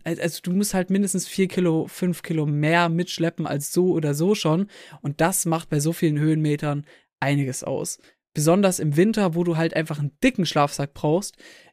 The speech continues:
ein dickes Zelt, eine dicke Jacke, dicke Socken, da hast du halt Unmengen an Zeug dabei. Im Sommer kann man sowas machen, aber im Winter,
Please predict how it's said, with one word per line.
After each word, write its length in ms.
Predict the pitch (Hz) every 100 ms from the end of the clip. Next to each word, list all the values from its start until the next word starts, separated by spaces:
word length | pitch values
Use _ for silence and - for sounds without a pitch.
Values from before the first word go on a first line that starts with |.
| -
ein 120 | 147
dickes 340 | 269 214 175 -
Zelt, 340 | 143 135 143
eine 140 | 170 160
dicke 280 | 269 - 165
Jacke, 600 | 147 147 170 196 - - -
dicke 220 | 240 202
Socken, 500 | 160 147 - 160 202 - - - - - _
da 440 | 151 160 170 170 -
hast 280 | 180 180 -
du 140 | 165
halt 360 | 160 180 185 - -
Unmengen 380 | 202 208 185 160
an 80 |
Zeug 180 | 160 165
dabei. 220 | 143 135
Im 100 | - 147
Sommer 280 | 185 247
kann 140 | - 196
man 100 | 190
sowas 280 | 175 151 170
machen, 300 | 202 247 240
aber 220 | 156 139
im 180 | 147 151
Winter, 540 | 226 226 220 208